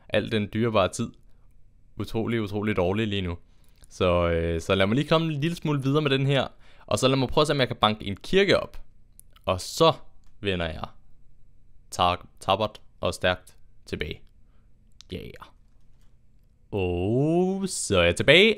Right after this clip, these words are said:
og har fået lavet en lille smule mere. Så det her område er blevet fyldt ud med en lille smule, og jeg har lavet nogle af de her lidt buske og puttet lidt på. Jeg har været rundt og samlet nogle af dem her.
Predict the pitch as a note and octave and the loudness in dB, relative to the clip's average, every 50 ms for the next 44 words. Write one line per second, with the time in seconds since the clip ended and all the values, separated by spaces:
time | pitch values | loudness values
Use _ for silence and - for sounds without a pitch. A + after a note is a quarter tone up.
0 | - - - G#2 G2 G#2 A2 - - C3 B2+ G#2 F#2 F2 F#2+ A2 A2+ A2 G#2 G2 | -2 -4 -2 0 2 0 0 0 0 -2 0 0 0 0 0 0 0 -2 -2 -2
1 | A2+ B2 - - B2+ C3+ D3 D3+ D3+ D#3+ F#3 A3 A3+ G#3 G2+ F#2 F2+ E2 - - | -2 -4 -4 -4 -4 -4 -4 -4 -2 -2 -2 0 2 4 4 2 2 -2 -6 -14
2 | - - - - - - F#2 F2+ F2+ F2 F2 F2 E2+ E2+ E2+ E2+ F2 E2+ E2+ E2 | -20 -20 -20 -16 -12 -8 -8 -6 -6 -6 -8 -6 -6 -4 -2 0 0 2 0 0
3 | - - - - F3 F3 G#3 G3 F3 F3+ F#3+ F#3+ F#3+ F#3+ F#3+ F3+ - - - A2+ | -4 -6 -6 0 2 4 4 4 4 4 2 2 2 2 0 0 -4 -6 -2 2
4 | A2+ A2 G2 F2+ G2+ G2+ G2 F#2 - - A2 C3+ E3+ F3+ - - C#3+ D3+ D#3 E3 | 2 2 2 2 0 -4 -4 -4 -4 -4 -2 -2 -2 -2 -2 -4 -4 -4 -4 -6
5 | E3 - F3 E3+ F3 F#3 G3 - - - - - _ - _ - - G#2 G2 F2+ | -6 -4 -2 0 0 0 -2 -4 -8 -20 -20 -20 _ -20 _ -4 0 0 2 2
6 | F2+ F#2 G2+ A#2+ C#3 C#3+ C#3 C3+ C3 - - A2 G2+ F#2+ F#2+ F2+ F2 E2+ E2+ E2+ | 2 2 2 2 2 0 0 -2 -2 -4 -6 -8 -6 -4 -4 -4 -4 -4 -4 -4
7 | E2 E2 E2+ - - F#3+ F#3+ - - A#3 A3+ - - - - - B2+ - - C#3 | -6 -8 -8 -4 -2 -2 -2 0 0 -2 -2 -4 -6 -14 -8 -8 -8 -4 -4 -2
8 | C3+ C3+ C#3 C#3 C#3 - D#3+ D#3 - - - - - - - - - - - - | -2 0 -2 -2 0 2 2 0 0 -2 -8 -20 -20 -20 -20 -20 -20 -20 -10 -4
9 | - F#2+ G2 F#2+ G#2 A2+ A2+ A2 - A2 G2+ G#2+ G#2+ G#2+ G#2+ G#2+ G#2+ G#2+ G2+ G2 | -2 -2 0 0 0 0 0 0 0 0 0 2 0 0 0 0 -2 -2 -2 -2
10 | G#2+ G#2+ F#2+ | 0 -2 -2